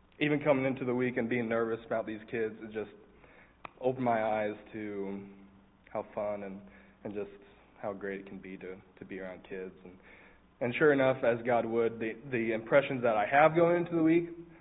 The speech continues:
I was like, "The younger kids, man, that, that'll be a problem, but when we get to the old kids, man, that'll be great." And I got to the old kids,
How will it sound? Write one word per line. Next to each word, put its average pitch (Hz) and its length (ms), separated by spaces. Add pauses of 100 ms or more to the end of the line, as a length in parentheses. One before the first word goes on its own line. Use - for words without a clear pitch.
(180)
I 113 80
was 113 220
like, 104 180 (200)
"The 113 80
younger 135 240
kids, 127 340
man, 117 200
that, 120 180
that'll 127 140
be 123 120
a 120 40
problem, 123 360
but 110 140 (260)
when 131 80
we 135 60
get 147 140
to 135 60
the 131 60
old 135 260
kids, 127 240
man, 117 180
that'll 110 140
be 95 120
great." 90 300 (480)
And 120 80
I 131 40
got 147 180
to 156 60
the 147 100
old 143 220
kids, 151 280